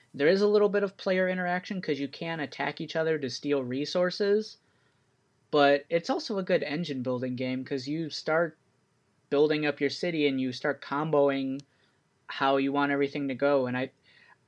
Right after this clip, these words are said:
I believe there's three expansions right now, which, uh, they kinda overdid 'cause it was a little costly buying everything.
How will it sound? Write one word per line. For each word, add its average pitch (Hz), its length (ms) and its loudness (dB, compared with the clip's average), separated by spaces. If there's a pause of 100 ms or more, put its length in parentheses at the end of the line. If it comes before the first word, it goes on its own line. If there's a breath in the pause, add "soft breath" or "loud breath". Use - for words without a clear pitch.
(100)
I 147 100 0
believe 175 380 0
there's 156 360 2
three 160 360 -2
expansions 165 1000 -6 (420)
right 175 180 0
now, 185 300 0
which, 143 380 -4
uh, 127 240 -2 (540 soft breath)
they 151 80 -4
kinda 175 260 0
overdid 165 500 2
'cause 123 220 -2
it 123 80 -4
was 135 180 0
a 143 40 -4
little 135 180 0
costly 131 500 -4
buying 127 440 -4
everything. 156 640 -4